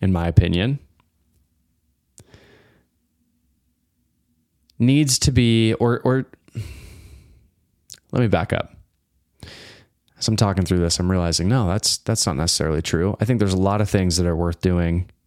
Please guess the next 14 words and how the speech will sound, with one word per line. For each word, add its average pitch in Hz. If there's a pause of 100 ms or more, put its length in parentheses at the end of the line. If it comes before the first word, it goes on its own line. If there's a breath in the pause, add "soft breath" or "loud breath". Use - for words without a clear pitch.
(600)
in 101
experimentation. 90 (3000 loud breath)
But 120 (500)
the 113
things 131
that 104 (1080)
we 107
do 87 (360)
for 107
the 101
long 95
run, 82 (880 loud breath)
the 101 (320)
activities, 101